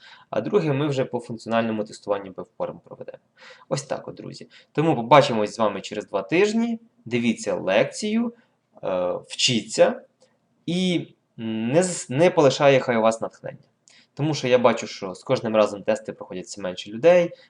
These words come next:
можливо, хтось здається. Друзі, я коли, е, проходив інтерв'ю, я пройшов весь курс, всіма домашніми завданнями пройшов, і мене, мене одразу не брали на роботу. Але кожного разу, після кожного інтерв'ю я аналізував, що я зробив не так,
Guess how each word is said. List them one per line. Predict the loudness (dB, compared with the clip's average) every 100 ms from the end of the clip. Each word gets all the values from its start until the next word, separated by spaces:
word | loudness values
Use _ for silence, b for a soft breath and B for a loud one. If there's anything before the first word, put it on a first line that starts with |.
| -14
можливо, | -8 -2 -4
хтось | -4 -6
здається. | -2 -2 -2
Друзі, | -6 -6 -8 -18 B B
я | 2 8 8 8
коли, | 4 2 4 4 0 -8 _ _ _ _ _
е, | -8 -8 -8 -10 -6
проходив | -4 2 2 2
інтерв'ю, | -2 0 0 0 -2 -4 -10 b b b _ _
я | 0 0
пройшов | 0 0 2
весь | 2 -2
курс, | -6 -10 -8 -12 -14 -12
всіма | -8 0 0
домашніми | 4 4 4 -2 0
завданнями | 0 0 2 2 2 -2 -4
пройшов, | -4 -4 -2 -4
і | -2
мене, | 0 0 0 -2 -4
мене | -4 0 0
одразу | 4 2 2
не | -4
брали | -4 -4 -6
на |
роботу. | -20 -16 -16 _ _ B B
Але | -4 -2
кожного | -2 2 4 4 4 2 4
разу, | 4 2 -2
після | -18 -18
кожного | -2 2 4 2 -4
інтерв'ю | -6 -4 -4 -2 0
я | 2 2
аналізував, | 0 -4 -2 0 -2 -6
що | -4
я | -2
зробив | -2 -6 -10
не | -8
так, | -2 -2 -2